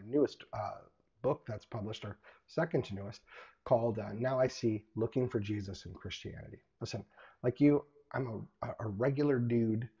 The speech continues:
uh, who is just in love with God and, and trying to live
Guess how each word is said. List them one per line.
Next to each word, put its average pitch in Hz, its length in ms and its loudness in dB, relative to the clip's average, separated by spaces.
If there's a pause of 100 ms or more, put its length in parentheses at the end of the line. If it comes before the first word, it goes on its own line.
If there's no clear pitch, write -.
(280)
uh, 104 280 -6 (320)
who 107 320 -2
is 104 140 -8
just - 360 -8
in 98 220 -8
love 110 200 -4
with 107 120 -8
God 101 400 -6
and, 107 240 -16 (160)
and 104 100 -10
trying 117 440 -6
to 113 160 -10
live 95 400 -8